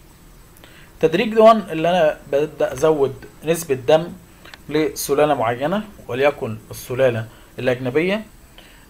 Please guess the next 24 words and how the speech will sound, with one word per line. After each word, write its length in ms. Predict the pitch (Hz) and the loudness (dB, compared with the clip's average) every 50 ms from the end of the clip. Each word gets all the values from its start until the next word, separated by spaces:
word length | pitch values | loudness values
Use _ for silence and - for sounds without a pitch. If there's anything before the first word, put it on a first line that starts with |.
| - - - - | -20 -18 -8 -4
آه، 280 | 147 143 143 147 143 139 | -2 0 2 2 2 0
جيل 240 | 147 151 175 220 | 0 0 -2 0
بعد 260 | 196 180 185 170 143 - | 4 6 8 8 8 6
آخر 380 | 147 175 185 - - 175 170 | 4 4 4 4 4 0 0
في 200 | - - 185 175 | 0 -2 -4 -4
السلالة 400 | 170 - - - - 151 165 170 | -4 -6 -8 -6 0 4 4 4
المحلية 400 | 160 143 135 - - 135 143 156 | 4 4 -2 -8 -8 -6 -6 -6
الموجودة 340 | 156 143 127 139 143 143 123 | -4 -4 -4 -4 -2 -2 -2
عندي. 160 | 107 107 - - - - - - - - - | -2 -4 -8 -12 -20 -20 -20 -20 -20 -20 -4
ببدأ 340 | 131 151 165 165 160 147 120 | 2 2 2 4 2 0 -2
إن 100 | 135 143 | -2 -4
أنا 120 | 151 151 | -4 -4
مثلا 460 | 151 156 160 - 143 127 120 - - - | -2 -4 -4 -4 -8 -10 -10 -12 -8 -4
عندي 220 | 135 151 151 139 | -2 -2 -2 -4
سلالة 520 | 123 - - 131 139 143 135 120 117 - 117 | -8 -10 -6 -6 -4 -4 -4 -6 -8 -10 -12
أجنبية 440 | 123 127 123 120 139 151 170 190 208 - - - - - - - - - - - - | -12 -10 -8 -8 -6 -4 -4 -6 -6 -8 -16 -20 -20 -20 -20 -20 -20 -20 -20 -16 -16
بتحمل 400 | - - 190 185 196 196 170 - | 0 4 4 4 6 4 -2 -4
في 100 | - - | -4 -2
طياتها 580 | - 127 131 151 156 156 151 147 143 139 - - 117 | 0 0 2 0 -2 -2 -4 -4 -4 -4 -4 -6 -10
جينات 380 | 120 123 139 151 160 160 160 - - | -10 -6 -4 -2 -2 -4 -4 -8 -12
مرغوب 280 | - 123 123 131 147 151 | -10 -8 -8 -8 -8 -10
فيها 460 | - - - 139 139 143 160 185 196 - - - - - - - - - - | -12 -14 -12 -8 -6 -4 -4 -4 -6 -10 -16 -20 -20 -20 -20 -20 -20 -18 -12
وخاصة 680 | - 120 135 139 139 131 - - 160 160 160 - 143 | -6 -2 0 0 0 -2 -2 -2 -2 -2 0 -2 -6
بزيادة 380 | 123 123 117 113 127 147 147 147 | -6 -6 -8 -6 -4 -4 -4 -4